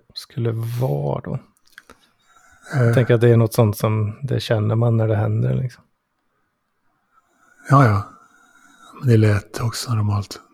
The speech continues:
Speaker 2: då. Eh, men, eh, staden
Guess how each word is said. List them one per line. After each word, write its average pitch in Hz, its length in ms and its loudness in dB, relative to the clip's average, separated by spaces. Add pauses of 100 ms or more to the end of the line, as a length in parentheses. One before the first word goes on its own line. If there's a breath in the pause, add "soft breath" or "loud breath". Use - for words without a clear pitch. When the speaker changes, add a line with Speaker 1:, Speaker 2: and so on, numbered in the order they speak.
Speaker 2:
då. 101 260 2 (1200 soft breath)
Eh, 113 360 4 (680 loud breath)
men, 113 460 4
eh, 107 320 2 (420)
staden 117 760 4